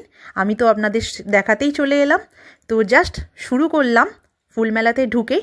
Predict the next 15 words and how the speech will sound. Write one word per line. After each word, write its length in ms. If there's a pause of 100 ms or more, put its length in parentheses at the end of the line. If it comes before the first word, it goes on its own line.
(100)
ডালিয়া 460
দিয়ে। 240 (340)
এত 420
সুন্দর 600
রং 220
বেরঙের 400
বড় 280
বড় 240
ডালিয়া 560 (340)
দেখলে 380
চোখ 360
কেন 240
মনও 420
ভরে 240
যাবে। 300